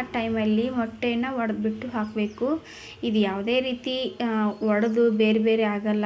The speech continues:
ನೀವು ಬಟ್ಲಿಗೆ ಹಾಕ್ಕೊಳೋದು, ಚಮಚಕ್ಕೆ ಹಾಕ್ಕೊಳೋದು ತೋರಿಸ್ತಾ ಇದ್ದೀನಿ ನೋಡಿರಿ. ಎಲ್ಲಿ ಹಾಕ್ಕೊಂಡ್ರು ಸೇಮ್ ಪ್ರೊಸೀಜರೇ ಇರುತ್ತೆ, ಯಾವುದೂ ಕೂಡ ಬಿಟ್ಕೊಳ್ಳಲ್ಲ. But ಒಂದು ಟಿಪ್ಸ್ ಏನಪ್ಪ ಅಂದರೆ, ನಾವು ಮೊಟ್ಟೆಯನ್ನು ಒಡೆದು ಹಾಕುವಾಗ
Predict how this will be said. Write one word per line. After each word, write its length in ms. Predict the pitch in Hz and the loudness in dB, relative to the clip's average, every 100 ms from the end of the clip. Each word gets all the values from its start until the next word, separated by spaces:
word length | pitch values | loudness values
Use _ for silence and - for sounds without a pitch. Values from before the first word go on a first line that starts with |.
| 214 | 2
ನೀವು 200 | 220 208 | 4 4
ಬಟ್ಲಿಗೆ 420 | 202 190 214 214 | 2 -2 -2 -2
ಹಾಕ್ಕೊಳೋದು, 640 | 202 202 214 208 202 208 | -4 -6 -2 -2 0 -2
ಚಮಚಕ್ಕೆ 580 | 208 - 208 214 202 208 | -4 -2 -2 -2 -4 -8
ಹಾಕ್ಕೊಳೋದು 400 | 196 - 202 208 | -8 -4 -4 -2
ತೋರಿಸ್ತಾ 400 | 220 208 214 - | 0 0 -2 -4
ಇದ್ದೀನಿ 260 | 202 196 190 | -2 -2 -4
ನೋಡಿರಿ. 280 | 190 208 214 | -4 0 2
ಎಲ್ಲಿ 260 | 202 226 | 2 0
ಹಾಕ್ಕೊಂಡ್ರು 480 | 240 214 - 220 254 | 0 -2 -2 0 0
ಸೇಮ್ 420 | - 214 208 220 | -4 -2 0 0
ಪ್ರೊಸೀಜರೇ 600 | 220 214 220 214 214 208 | 0 -2 0 0 0 0
ಇರುತ್ತೆ, 520 | 202 196 - 214 302 - - - - - 240 | -2 -4 -4 -4 -4 -8 -20 -18 -18 -8 0
ಯಾವುದೂ 320 | 214 226 262 | 2 2 0
ಕೂಡ 200 | 277 254 | 2 0
ಬಿಟ್ಕೊಳ್ಳಲ್ಲ. 540 | 226 220 - 226 220 240 | 2 -2 0 0 2 2
But 260 | 247 254 214 | 0 -2 0
ಒಂದು 440 | 233 277 294 - | 0 2 -2 -2
ಟಿಪ್ಸ್ 340 | 262 254 - | -6 -6 -4
ಏನಪ್ಪ 380 | 254 233 226 220 | 0 0 -2 -4
ಅಂದರೆ, 600 | 214 208 190 196 233 302 - - - - - | -4 -2 -2 -4 -4 -6 -10 -20 -20 -18 -4
ನಾವು 600 | 240 240 254 254 233 240 | -2 0 0 -2 -2 0
ಮೊಟ್ಟೆಯನ್ನು 680 | 233 226 - 294 285 269 233 | 0 0 -2 0 2 0 0
ಒಡೆದು 220 | 220 247 | -2 -4
ಹಾಕುವಾಗ 540 | 226 220 233 214 208 | -8 -4 -2 0 0